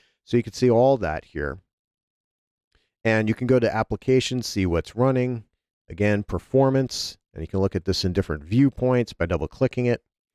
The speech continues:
Uh, you can see the services that are running. So it's fairly similar, but you'll notice a couple differences. Uh, here, Applications is first, but in Windows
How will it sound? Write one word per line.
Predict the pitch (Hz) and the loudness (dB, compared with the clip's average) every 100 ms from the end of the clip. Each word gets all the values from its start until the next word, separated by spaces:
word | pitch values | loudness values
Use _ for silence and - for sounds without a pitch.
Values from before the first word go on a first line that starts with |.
| _ _ _ _ | _ _ _ _
Uh, | 90 87 82 78 | -2 0 0 -4
you | 90 | -8
can | 82 | -8
see | - 85 | -4 -2
the | 76 | -2
services | - 127 120 - 113 | 2 2 0 -4 -2
that | 113 | 0
are | |
running. | 110 107 110 107 - _ _ | 2 2 0 -2 -8 _ _
So | - 131 | 0 2
it's | 127 | 2
fairly | - - 202 208 165 | -4 0 4 4 2
similar, | - 170 165 113 98 | 2 0 2 4 2
but | 85 127 107 | 2 0 2
you'll | 135 | 0
notice | 151 202 - | 2 0 -2
a | |
couple | - - 226 - | -8 -2 -2 0
differences. | 123 107 - 87 - 90 85 87 - _ _ _ _ _ _ _ | 0 0 -2 -6 -4 -2 -2 -6 -14 _ _ _ _ _ _ _
Uh, | - 101 98 95 _ _ _ _ _ _ | 0 2 2 0 _ _ _ _ _ _
here, | - 196 214 175 135 - | -8 0 2 4 2 2
Applications | 147 - 123 - - 202 214 - 113 95 95 98 - - _ _ _ _ _ _ - | -2 -2 -8 -10 -2 0 0 -2 -2 -2 -6 -6 -6 -8 _ _ _ _ _ _ -6
is | 104 | -6
first, | - 175 156 104 92 - _ | -2 0 2 0 -4 -12 _
but | - 110 - | 0 0 0
in | 113 | -2
Windows | 131 127 110 101 | 0 2 0 0